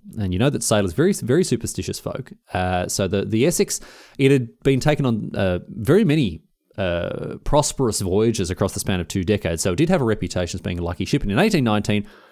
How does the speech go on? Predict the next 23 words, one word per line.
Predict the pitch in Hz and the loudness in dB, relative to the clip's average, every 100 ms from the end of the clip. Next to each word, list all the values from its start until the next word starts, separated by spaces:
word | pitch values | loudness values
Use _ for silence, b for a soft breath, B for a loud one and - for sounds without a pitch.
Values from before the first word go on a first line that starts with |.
| B - | B -4
it | 117 | -2
set | - 147 | 0 0
off | 123 110 | 0 -2
on | 113 110 | -4 -2
yet | 113 117 - | -2 -2 -2
another | 113 113 127 139 82 - | -2 0 0 0 -2 -8
voyage. | 104 98 - - | -10 -8 -8 -6
Hopes | 98 92 | -4 -4
are | 92 | -4
very | 92 | -2
high | 95 139 | 2 2
for | 135 147 | 2 0
it. | |
This | - 117 | -2 -2
voyage | 110 101 - - - | 0 0 -2 -8 -4
obviously | 95 95 90 | -4 -2 -4
would | 90 | -2
end | 92 95 | -2 -2
up | - | -2
being | 95 | -4
its | 90 - | -4 -4
very | 90 | -4
last. | 85 120 143 - 156 - | 0 0 0 -2 -6 -10